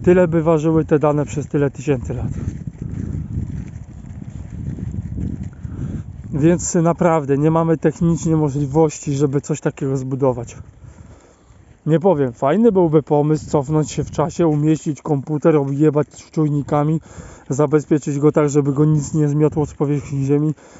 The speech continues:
i żeby dotrwał, dotarł do naszych czasów. Wtedy byśmy mieli ciekawy obraz sytuacji, jak atmosfera i wszystko zmieniało się na przestrzeni tylu tysięcy lat. No ale niestety nasza cywilizacja nie jest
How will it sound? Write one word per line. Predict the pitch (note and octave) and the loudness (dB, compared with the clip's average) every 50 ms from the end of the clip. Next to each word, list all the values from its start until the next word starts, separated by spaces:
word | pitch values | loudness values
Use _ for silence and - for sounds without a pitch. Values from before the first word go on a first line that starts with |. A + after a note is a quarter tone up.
| - - - | -18 -8 -4
i | D#3+ | 0
żeby | D3+ E3 C#3+ D3+ D3+ | 2 2 2 4 4
dotrwał, | D3 D#3 C#3+ D3 D3+ D3+ D3 D3+ C#3+ | 4 4 4 4 2 2 2 2 2
dotarł | C#3 D3+ C#3 - D3+ C#3+ | 2 0 2 2 0 0
do | C3+ C#3 D3+ | 2 2 2
naszych | C#3+ D3 D#3+ - - C#3+ A#2 | 2 2 2 0 -2 -6 -4
czasów. | - C#3+ B2+ A#2 - C#3 - - - - _ | -2 -2 -2 -2 -8 -14 -18 -20 -20 -20 _
Wtedy | - - - F3 F#3 G3+ C#4 | -2 2 4 4 4 4 2
byśmy | G#3+ G3 F#3+ - G3 F3 | 2 2 2 2 2 2
mieli | D#3+ D#3 D#3+ E3+ F#3+ E3+ | 4 4 4 4 2 0
ciekawy | - D#3+ - F3 D#3+ D3 F3 G3 | -2 0 0 0 0 0 0 -2
obraz | F#3 D3+ C#3+ E3 F3 F3 - | -2 0 2 2 2 2 0
sytuacji, | - E3+ D3 D#3 D3 C#3+ D#3 D#3 - - D#3+ | -4 -6 -2 0 2 2 2 2 2 2 2
jak | D#3+ D3+ - | 2 2 0
atmosfera | E3 C#3+ - D3+ D3 - - - D#3+ D#3 D#3 D#3 | -2 -2 -2 -2 -4 -2 0 2 2 4 4 2
i | D3+ C#3 | 0 -2
wszystko | - - D#3 - - E3 | -6 -8 -10 -4 -2 -2
zmieniało | B2+ C#3 C#3+ C#3+ C#3+ C#3+ C#3+ D3 C#3+ | 0 0 0 2 2 4 4 2 2
się | C3+ - D3 | 0 0 0
na | C#3+ C#3+ C#3+ | 2 0 0
przestrzeni | - - - C3+ - - - D#3 D#3 D3 C3 | -2 -4 -8 -8 -8 -6 -4 -2 -2 0 0
tylu | - D#3+ D3 D3 | 2 2 0 0
tysięcy | C#3 - C3+ - D3+ C3+ - - C3+ | -2 -4 -4 -4 -4 -4 -2 -4 -4
lat. | A#2+ - - - - - - - - - - - - - - - - - - - - - - - - _ _ - - - C4 B3+ A3+ G#3 F#3+ - A#2+ A#2 - A2+ | -4 -6 -10 -16 -18 -16 -16 -14 -14 -14 -14 -14 -14 -16 -16 -16 -16 -14 -14 -14 -14 -16 -16 -18 -20 _ _ -20 2 4 6 6 6 6 4 2 0 -2 -2 -2
No | D3+ D3 D#3+ | 0 2 4
ale | F#3 A3+ A#3+ | 4 4 4
niestety | A#3 A3 - - F#3+ F3 - F3 | 4 2 2 0 0 0 2 2
nasza | E3+ F#3+ G3+ - A#3 G3+ | 2 2 2 2 0 0
cywilizacja | G3+ F#3 F3+ F#3 F3+ F#3 F3+ F3+ F3+ E3 D3 E3+ G#3 A3 | 2 2 2 2 2 2 0 0 -2 -4 0 2 2 4
nie | A3+ B3+ B3+ A#3+ G3+ | 6 6 6 6 6
jest | E3+ D#3 C#3 B2 - - - - | 4 2 0 -2 -6 -12 -18 -20